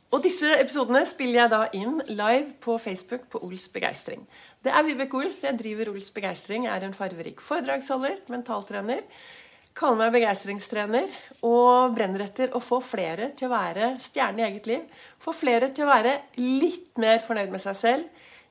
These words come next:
litt mer fornøyd med hverdagen sin. Samtidig så er det også viktig å forstå at skal du ha det bra i din egen hverdag, skal du være fornøyd med deg selv, så er det viktig å også gjøre noe for de andre der ute. Løfte blikket,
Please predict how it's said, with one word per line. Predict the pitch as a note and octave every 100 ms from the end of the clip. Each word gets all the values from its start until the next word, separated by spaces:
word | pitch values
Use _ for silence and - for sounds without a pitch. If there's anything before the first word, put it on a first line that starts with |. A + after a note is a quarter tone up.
| -
litt | A3+ C4 D4 - - A#3
mer | G#3+ A3+ A3+
fornøyd | G#3 F#3 F#3+
med | F#3+
hverdagen | E3+ D#3 E3
sin. | A3+ C4 D#4+ - - _ _
Samtidig | - B3+ C4 C4+ A#3+ G3 F3+ B3 D4+ - _
så | - G#3+
er | G#3
det | G3+
også | G#3
viktig | G#3 - F#3
å | F3+
forstå | F#3 F#3 F#3
at | -
skal | G3+
du | G3+
ha | F#3
det | F3+ F#3+ F3+
bra | G3+ C4 F#4 G4
i | B3
din | C4 B3+ B3
egen | G#3+ F#3+ G#3+ A3
hverdag, | A3 G3 A#3+ F4 -
skal | F#3+
du | F#3
være | E3+
fornøyd | - F3+ F3 B3 D4
med | C4 C#4
deg | C4+
selv, | B3+ G4 F#4+ - - - - _
så | - D#4 A#3
er | A#3
det | C#4
viktig | - - A#3 C#4 -
å | A#3 A#3 A#3+ B3 A#3+ - _ _ -
også | G3 A#3
gjøre | A3+ A#3+ F3 F3
noe | G#3 E3
for | - F#3+
de |
andre | G#3 E3+ D3 D3
der | D3 D#3+
ute. | D#3 F3+ F3 F3+ - - _ -
Løfte | E4 - C4+
blikket, | B3 B3 - C4+ C4+ C#4+